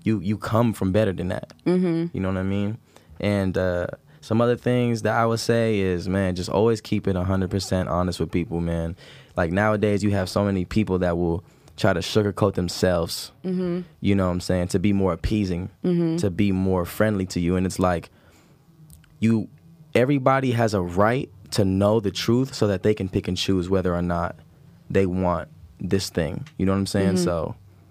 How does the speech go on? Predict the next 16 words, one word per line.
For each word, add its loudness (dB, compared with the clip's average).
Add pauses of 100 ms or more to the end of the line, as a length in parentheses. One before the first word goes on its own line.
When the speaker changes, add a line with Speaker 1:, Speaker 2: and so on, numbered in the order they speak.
(520)
Speaker 1:
just 2
be 4
real, 2
man. 0
Be 2
you. 2
Don't 0
change 0
for -2
nobody. 0 (120)
Do 0
not 0
change 0
for -6
nobody, 0
because 0